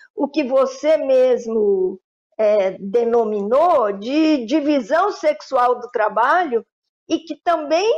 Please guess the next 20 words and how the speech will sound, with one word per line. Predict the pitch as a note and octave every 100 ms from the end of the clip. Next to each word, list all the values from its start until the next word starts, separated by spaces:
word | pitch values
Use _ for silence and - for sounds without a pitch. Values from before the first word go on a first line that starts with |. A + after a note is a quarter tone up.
| D#5 _ _ _ _ -
faz | D#4+ D#4+ D#4+
uma | F4+ F4+
divisão | D#4+ D#4 D4 D4 A#3 D4+
sexual, | D#4 C#4+ C#4+ - C4+ C#4+ F4+
uma | E4+
organização | D4+ D#4 C4+ D4 C#4+ C4 B3+ A#3+ - D4 E4
também | D4 C4 A#3+ C4+ E4+
das | E4+ E4 -
formas | D4 D#4+ F#4 C#4+ C4+
de |
poder. | G3+ G#3+ G3+ F3+ D#3+ - _ _ - - - _
Então, | F4+ G4+
pra | G4+ G4 D4+
gente, | D4 G#4+ A#4+ - - D4 A#3 G3 - _ - - _
é, | A#3 G#3+ G3 F3 D#3+ _ _ -
desnaturalizar | F#3 F4+ E4+ C4+ D4 C#4 C4+ C4+ A#3+ A#3 G#3+ G#3 G#3 G3 F#3+
isso, | G#3+ D4 D4+ -
foi | D#4+
muito | D#4+ C#4+ D4+ G4+ A4 F4
importante | B3+ G#3+ G#3+ - G#3 A3 G#3+